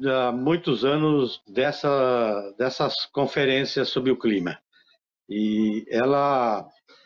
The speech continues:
a conferência de, no âmbito da onu talvez tenha se tornado a maior, o maior evento. É o maior evento, não só na área ambiental,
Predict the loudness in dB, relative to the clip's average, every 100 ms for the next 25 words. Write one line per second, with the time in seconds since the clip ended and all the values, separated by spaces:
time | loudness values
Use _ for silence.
0 | _ _ -6 -4 -2 0 0 0 -4 -6
1 | -2 2 2 2 2 2 2 0 -2 0
2 | 0 0 0 0 0 -2 0 0 2 0
3 | -2 -6 -2 0 0 2 2 2 2 2
4 | 2 2 2 0 -2 0 0 2 0 0
5 | -4 -6 -20 _ _ _ _ _ -2 2
6 | 2 2 0 -4 -8 -12 _ _ _ _
7 | -2 0 0 2 2 2 0 -2 -2 -2
8 | -2